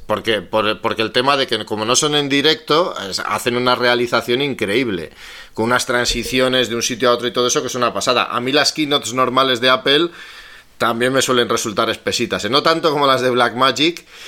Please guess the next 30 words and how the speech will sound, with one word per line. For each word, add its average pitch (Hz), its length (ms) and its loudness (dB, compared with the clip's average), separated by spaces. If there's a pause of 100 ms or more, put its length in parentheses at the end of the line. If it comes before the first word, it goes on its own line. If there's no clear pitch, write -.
(440)
pero 139 300 4
si 135 160 2
no 143 100 2
es 160 100 4
un 180 160 0
tema 165 260 4
que 147 80 0
me 147 100 0
interese 143 440 2
realmente 131 560 2
mucho, 143 680 2
eh, 104 540 2
las 98 180 0
presentaciones 107 680 0
de 127 100 4
Apple 123 500 4
en 117 120 -2
directo, 120 960 2
con 107 260 -4
público 120 460 2
y 113 40 0
todo 117 320 2
eso, 131 480 4
o 98 320 -2
que 101 120 -8
suelen 117 280 0
empezar 113 500 0
con, 110 420 -2
"Hemos 180 280 -2
vendido 180 600 2